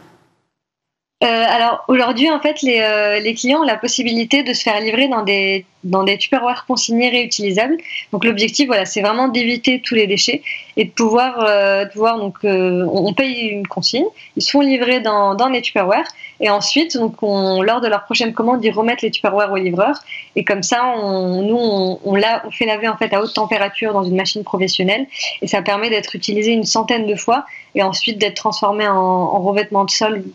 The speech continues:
pour des cuisines. Donc voilà, d'avoir vraiment une seconde vie et d'éviter, euh, tout déchet.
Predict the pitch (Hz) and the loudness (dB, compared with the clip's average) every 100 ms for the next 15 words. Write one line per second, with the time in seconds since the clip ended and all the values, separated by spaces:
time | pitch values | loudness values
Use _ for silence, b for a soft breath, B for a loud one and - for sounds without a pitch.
0 | - 214 190 185 190 226 269 B B B | -4 0 0 0 0 0 0 B B B
1 | 196 196 202 185 185 185 185 214 240 226 | -4 0 0 0 0 0 0 0 0 -2
2 | - 214 214 214 196 240 262 220 190 185 | -2 0 0 0 0 2 2 2 0 0
3 | 185 233 233 190 - _ - 220 202 196 | -2 0 0 -2 -8 _ -6 -2 0 0
4 | 180 | -2